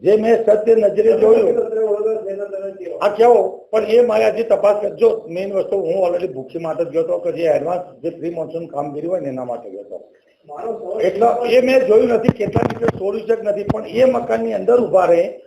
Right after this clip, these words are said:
Speaker 1: ને મેં જોયું કે "હા ભાઈ, આટલો જાય છે ને, અહીં ગાડી કોઈ, અ, નડતર નથી." આ મેં જોયું. એ સાહેબને મેં, કમિશનર સાહેબને બી એ રજૂઆત કરી કે આ પરમિશન કેવી ના લીધી, શું છે હકીકત, એટલા માટે.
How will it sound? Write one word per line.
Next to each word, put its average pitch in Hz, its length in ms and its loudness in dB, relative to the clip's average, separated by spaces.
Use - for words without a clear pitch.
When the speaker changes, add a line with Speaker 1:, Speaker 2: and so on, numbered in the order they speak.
Speaker 1:
ને 208 80 -4
મેં 226 160 -2
જોયું 214 320 4
કે 202 60 0
"હા 202 200 2
ભાઈ, 185 140 2
આટલો 180 320 0
જાય 190 180 2
છે 202 160 0
ને, 185 60 -2
અહીં 185 120 -2
ગાડી 180 160 0
કોઈ, 185 260 -2
અ, 160 240 0
નડતર 156 400 -2
નથી." 202 300 -6
આ 208 100 0
મેં 226 160 2
જોયું. 202 380 0
એ 220 200 0
સાહેબને 202 300 2
મેં, 208 180 -6
કમિશનર 175 420 -8
સાહેબને 165 240 -4
બી 180 140 -4
એ 175 60 -2
રજૂઆત 160 380 -4
કરી 185 140 -6
કે - 60 -14
આ 185 140 -6
પરમિશન 156 460 -8
કેવી 180 200 -10
ના 185 100 -8
લીધી, 190 200 -12
શું 226 260 -6
છે 208 60 2
હકીકત, 147 400 -4
એટલા 196 260 2
માટે. 131 240 0